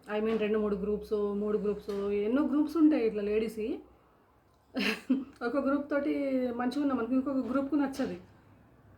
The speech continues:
ఏం చేస్తాను చెప్పుల్లి, మనకు తెలియదాయే. అట్లా కూడా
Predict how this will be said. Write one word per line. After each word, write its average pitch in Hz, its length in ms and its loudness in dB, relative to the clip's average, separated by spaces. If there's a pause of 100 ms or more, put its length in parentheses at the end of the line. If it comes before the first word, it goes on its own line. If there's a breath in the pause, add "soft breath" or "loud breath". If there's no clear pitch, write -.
(400)
ఏం 247 220 4
చేస్తాను 220 280 0
చెప్పుల్లి, 214 400 -2 (160)
మనకు 269 200 6
తెలియదాయే. 214 560 2 (1200)
అట్లా 214 240 -4
కూడా 202 240 -4